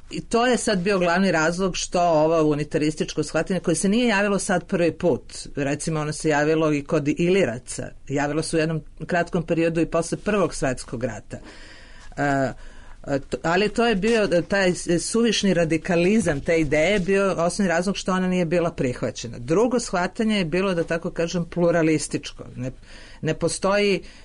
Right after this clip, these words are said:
jedna jugoslovenska književnost, nego postoje različite jugoslovenske književnosti koje čine pojedine nacionalne književnosti koje se onda posmatraju kao nekakva, e, e, e, labavo povezana, ali ipak koherentna celina.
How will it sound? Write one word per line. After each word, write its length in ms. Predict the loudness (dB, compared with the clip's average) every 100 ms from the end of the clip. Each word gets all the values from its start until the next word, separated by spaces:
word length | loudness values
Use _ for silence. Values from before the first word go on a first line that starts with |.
| -10
jedna 600 | -2 2 2 2 0 0
jugoslovenska 800 | 0 0 0 -2 0 -4 -6 -8
književnost, 680 | -6 -4 0 0 0 0
nego 180 | 0 0
postoje 420 | -2 -2 0 0
različite 600 | 2 0 -2 -2 -4 -2 0
jugoslovenske 960 | 2 2 0 0 0 2 0 -2 -6
književnosti 840 | -6 -6 -4 -4 -6 -8 -8 -8 -4
koje 280 | 0 0
čine 500 | 0 -4 -2 -2 -4 -6
pojedine 460 | -2 0 0 -2 -2
nacionalne 680 | -2 -4 -4 -6 -6 -6 -8
književnosti 640 | -8 -4 -4 -4 -4 -4
koje 200 | -2 -2
se 140 | 0
onda 200 | -2 -2
posmatraju 800 | -4 -6 -6 -6 -4 0 0 -2 -6 -14 -18 -16 -4
kao 260 | 0 2
nekakva, 760 | 0 -2 -4 -2 0 2 0 -2 -8 -18 -18 -4
e, 40 |
e, 60 | 0
e, 1800 | 2 2 0 -6 -12 -6 -2 0 -2 -4 -4 -4 -4 -6 -6 -6 -6 -2
labavo 440 | 0 2 2 2 0
povezana, 600 | 2 2 2 0 0 0
ali 160 | 0 0
ipak 220 | -2 -2
koherentna 720 | -4 -2 0 0 -2 -4 -6
celina. 680 | -4 -2 -2 -2 -4 -2